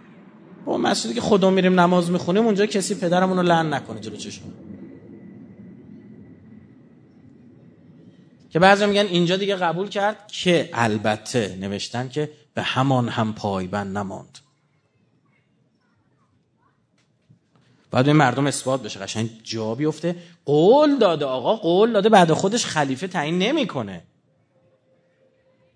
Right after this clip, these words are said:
و این یزید از کجا در اومدی اوی؟ باید فهم مردم بره بالا. و اینو برای کی می‌خوای حکومت کنی؟ اگه قراره، من نمی‌فهم، حکومت کنم که چی بشه؟ مثلاً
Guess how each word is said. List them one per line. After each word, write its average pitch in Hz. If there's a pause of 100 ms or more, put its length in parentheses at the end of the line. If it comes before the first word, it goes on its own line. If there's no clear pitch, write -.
(300)
و 101
این 120
یزید 120
از 135
کجا 120
در 113
اومدی 107
اوی؟ 101 (2000)
باید 165
فهم 269
مردم 208
بره 170
بالا. 113 (540)
و -
اینو 311
برای 339
کی -
می‌خوای 320
حکومت 269
کنی؟ 185 (1080)
اگه 208
قراره، 131
من 131
نمی‌فهم، 143
حکومت 131
کنم 170
که 160
چی 151
بشه؟ 113
مثلاً 117